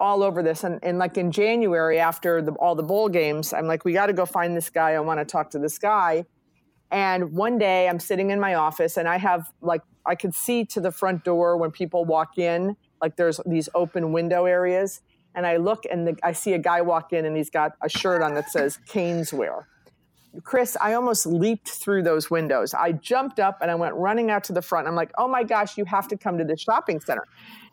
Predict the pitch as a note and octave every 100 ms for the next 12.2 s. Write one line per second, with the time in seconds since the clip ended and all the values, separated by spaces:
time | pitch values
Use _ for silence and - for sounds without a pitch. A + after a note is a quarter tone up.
0 | - G#3+ G#3 G3+ F#3+ F3 G#3+ F#3 F3 -
1 | B3+ A3 A3+ G#3 G#3 F#3 G3 F3+ - D#3+
2 | D#4 C#4+ F#3+ C#3+ D#3 F#3 - _ _ _
3 | A3 G#3+ A#3+ E4+ D#4 G4+ F#4+ - F#4 G4
4 | F4 A#3+ C#3 - - _ _ G3 G3 -
5 | G3 G#3+ F3 - _ _ _ _ _ _
6 | _ _ _ D3+ F3 F#3 F3+ F#3 F3+ D#3+
7 | - - - G3+ A#3 - - E3+ D#3+ D#3+
8 | D#3 C3 D3+ - - - E3+ E3 C#3 B2
9 | D#3 _ _ - - D#3 E3 F#3 - E3+
10 | D#3 D#3 E3+ F#3 F3+ E3+ E3+ D#3+ - E3
11 | D#3 - D#3 C#3+ - - - D4 B3 E3+
12 | E3 -